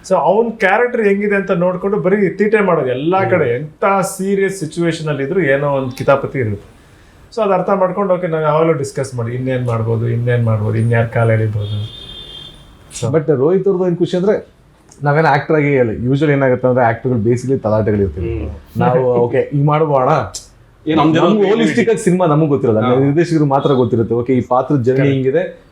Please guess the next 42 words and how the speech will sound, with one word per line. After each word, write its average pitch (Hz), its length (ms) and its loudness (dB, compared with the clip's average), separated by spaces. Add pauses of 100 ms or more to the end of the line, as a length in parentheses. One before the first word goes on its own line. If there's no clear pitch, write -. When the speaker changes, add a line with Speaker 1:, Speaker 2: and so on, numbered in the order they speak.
Speaker 3:
ಇವ್ನು 139 160 2
ಇಷ್ಟೇ 147 280 0
ಇರ್ಬೇಕು, 139 380 0
ಇವ್ನು 147 140 0
ಇದ್ರ 131 120 -2
ಮೇಲೆ 135 260 0
ಹೋಗ್ಬಾರ್ದು 131 480 0
ಅಂತ 190 100 -2
ಅವ್ರಿಗೇನೋ 165 360 2
ಒಂದ್ 151 140 2
ಐಡಿಯಾ 135 200 2
ಇರುತ್ತೆ. 110 240 -4
Speaker 2:
ಹ್ಮ್. 120 160 -10
Speaker 3:
So 110 520 -4
ನಾವೇನ್ 202 340 2
ಮಾಡ್ತಿರ್ತೇವೆ, 151 420 2
ಆಕ್ಟರ್ಗಳು 147 400 0
ಬಂದು 135 280 0
ಎಂಟರ್ 127 220 0
ಆದ 131 40 0
ತಕ್ಷಣ 127 300 -2
ಹಿಂಗ್ 127 420 0
ಈಸ್ಕೊಂಡ 123 280 0
ತಕ್ಷಣ, 113 240 -2 (120)
"ಇದನ್ನ 131 160 -2
ಹಿಂಗ್ 139 140 -2
ಮಾಡ್ಬೋದಲ್ಲ, 117 640 0
ಈ 127 160 -2
ಡೈಲಾಗ್ 131 220 2
ಹಿಂಗ್ 131 140 -2
ಹೇಳ್ಬಿಡು", 123 340 2 (260)
ಇದೆಲ್ಲ 175 220 2
ಮಾಡ್ತಿರ್ತೀವಿ. 160 640 0 (320)
ಇದಕ್ಕೆ 196 380 2
ಅವರು 208 440 2
ಹೆಂಗೆ 160 720 0
ಪೂರಕವಾಗಿ 143 920 0
ಇದ್ 127 100 0
ಮಾಡ್ತಾರೆ 135 340 2
ಅಂದ್ರೆ, 120 520 -2
ರೋಹಿತ್ 131 300 0
ಅವರು, 120 220 0